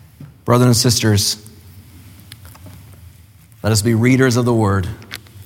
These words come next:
but let us also be doers of the word. Let us become, if necessary,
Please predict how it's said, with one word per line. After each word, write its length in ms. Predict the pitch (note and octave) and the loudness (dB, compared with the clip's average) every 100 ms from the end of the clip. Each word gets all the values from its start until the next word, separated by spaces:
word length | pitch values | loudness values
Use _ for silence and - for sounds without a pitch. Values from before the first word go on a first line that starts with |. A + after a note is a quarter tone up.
| - - - - - - - - - - - - - - - - - - - _ | -20 -20 -20 -20 -20 -20 -20 -20 -20 -20 -20 -20 -20 -20 -20 -20 -20 -20 -20 _
but 80 | A2 | -4
let 160 | A2 A#2+ | 0 0
us 120 | G#2+ | 2
also 300 | A#2+ A#2 A#2+ | 0 0 -2
be 200 | G#2+ G#2+ | -2 -2
doers 680 | G2 B2 C3 A2+ G2 F2+ - - - - | -2 0 2 2 2 -2 -6 -16 -20 -6
of 140 | G2 | -2
the 80 | G2+ | 0
word. 380 | F#2+ F#2 F2+ F2 - - - - - - _ - | 2 0 -2 -4 -10 -20 -20 -20 -20 -20 _ -8
Let 140 | G#2 B2+ | -2 0
us 140 | C3 | 0
become, 760 | D3 - E3 E3+ F3+ F3+ F3+ - - | -2 -2 0 0 0 -2 -4 -10 -12
if 240 | C#3 D3 D3 | -6 -4 -2
necessary, 760 | D3 C3+ B2+ - A#2 G#2 G2 | -2 -2 -4 -2 0 0 -2